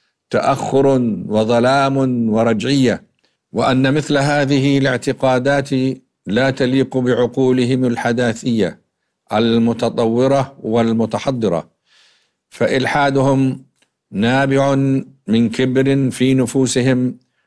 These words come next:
وفي عقولهم. وفي الختام نسأل الله سبحانه أن يعيذنا من الكبر والتعاظم والخيلاء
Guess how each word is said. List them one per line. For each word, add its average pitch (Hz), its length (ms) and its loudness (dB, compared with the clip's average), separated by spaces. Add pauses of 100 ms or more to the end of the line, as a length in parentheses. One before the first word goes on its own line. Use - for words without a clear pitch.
(140)
وفي 117 400 2
عقولهم. 117 920 0 (720)
وفي 101 160 -2
الختام 131 840 0 (360)
نسأل 127 420 0
الله 127 440 2
سبحانه 123 840 0 (420)
أن 120 220 2
يعيذنا 120 1040 2
من 107 180 0
الكبر 110 720 -2 (460)
والتعاظم 113 1080 0 (400)
والخيلاء 113 1200 0